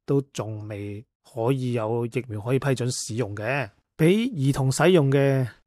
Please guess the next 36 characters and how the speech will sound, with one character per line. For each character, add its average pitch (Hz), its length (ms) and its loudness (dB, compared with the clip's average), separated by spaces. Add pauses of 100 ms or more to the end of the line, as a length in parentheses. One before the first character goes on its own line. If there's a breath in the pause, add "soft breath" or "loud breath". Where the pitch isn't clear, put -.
(100)
輝 190 240 2
瑞 127 120 2
疫 135 80 -2
苗 117 160 -4
咧， 147 200 -4
都 190 100 2
仲 123 200 0
係 117 340 2
處 - 180 -4
於 135 60 4
一 147 80 6
個 117 140 0
測 - 240 -6
試 127 220 -2
階 131 220 0
段， 98 220 -6 (280)
一 220 80 4
日 196 140 6
未 147 120 6
通 202 180 0
過 170 120 2
晒 147 180 2
任 135 120 4
何 113 160 -2
嘅 131 40 -4
測 180 160 0
試 139 220 2
咧， 160 140 2 (280)
都 202 100 -2
唔 107 180 0
應 147 220 0
該 143 280 2 (200)
真 156 140 2
係 117 360 2 (160)
擺 123 220 2
去 120 460 0